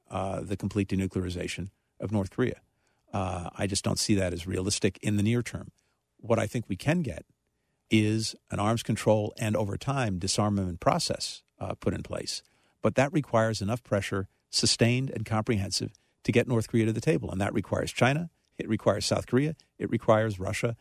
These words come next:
it requires others. It's doable, but it takes time, it has to be sustained, and it has to be, uh, comprehensive. So there's a play there, but, um,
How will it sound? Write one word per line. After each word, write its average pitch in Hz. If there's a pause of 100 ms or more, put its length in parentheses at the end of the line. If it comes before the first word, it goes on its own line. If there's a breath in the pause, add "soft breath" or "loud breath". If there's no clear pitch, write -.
(140)
it -
requires 104
others. 143 (640)
It's 107
doable, 123 (460)
but 113
it 101
takes -
time, 139
it 98
has 120
to 113
be 101
sustained, 135
and 104
it 90
has 110
to 110
be, 101 (400)
uh, 101
comprehensive. 120 (320)
So 113
there's 113
a 107
play 190
there, 101
but, -
um, 98